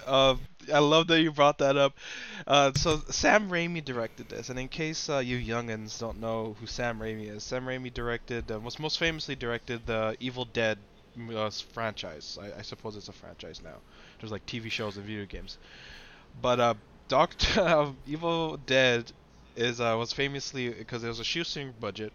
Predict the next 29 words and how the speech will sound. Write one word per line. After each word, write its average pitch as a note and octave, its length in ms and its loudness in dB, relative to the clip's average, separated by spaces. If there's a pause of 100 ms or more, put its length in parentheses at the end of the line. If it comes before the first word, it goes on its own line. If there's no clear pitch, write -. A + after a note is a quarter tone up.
(100)
you G#2+ 80 -12
know, G#2 180 -6
something A2 340 -12
that G#2 180 -6
was, G#2 240 -8
it A2 60 -8
was, G#2 200 -8
like, G2+ 320 -6
uh, F#2+ 200 -12 (220)
less A2 220 -4
than A2 160 -8
a G#2 60 -8
million G#2+ 300 -8
dollars G#2 380 -8
or A#2+ 60 -14
something B2 280 -12
like A#2+ 100 -12
that. B2 180 -8 (100)
Um, G#2+ 180 -14
don't A#2 200 -8
quote - 240 -10
me G2+ 80 -14
on F#2+ 120 -14
that, - 220 -16 (320)
but B2+ 60 -4
it B2 40 0
was A2+ 180 -6
really A#2 300 -4
cheap. - 400 -6